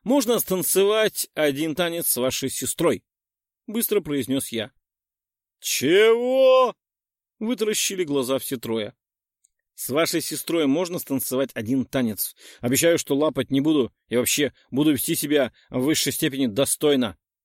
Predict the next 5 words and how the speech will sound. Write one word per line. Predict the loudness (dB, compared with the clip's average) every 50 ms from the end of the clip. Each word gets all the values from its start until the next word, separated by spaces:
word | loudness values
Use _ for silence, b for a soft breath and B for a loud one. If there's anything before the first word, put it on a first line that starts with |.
| _ _ _ _ _ _ _ _ _ _ _ _ _ _ _ _ _ _
"Нахрена | -6 -4 -2 -2 -2 -4 -4 -2 -2 0 0 0 -2 -2 -2 -2
тебе | -4 -4 -2 0 0 0
это | 0 0 -2
нужно, | 0 0 -2 -2 -2 -2 0 0
малец? | 0 0 0 0 0 0 -2 -2 -4 -10 -14